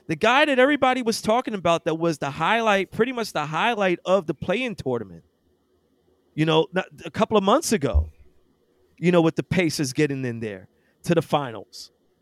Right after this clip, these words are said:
against the Lakers. So, I mean, you know, it, it, and everybody was making a thing about how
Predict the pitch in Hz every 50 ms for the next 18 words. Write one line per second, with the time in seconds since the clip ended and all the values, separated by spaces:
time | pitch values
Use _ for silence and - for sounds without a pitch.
0 | _ _ _ _ _ - - 147 139 160 151 135 - 165 156 151 147 139 127 -
1 | 98 - - - - - - _ _ _ _ _ _ _ _ _ _ - - -
2 | 233 233 220 214 220 240 233 208 185 185 180 165 202 214 196 180 180 196 190 180
3 | 190 170 - - 190 180 - - 196 180 180 180 - 226 185 226 226 233 214 226
4 | 208 208 240 226 247 214 - - 285 294 277 247 170 175 151 143 151 156 156 156
5 | 143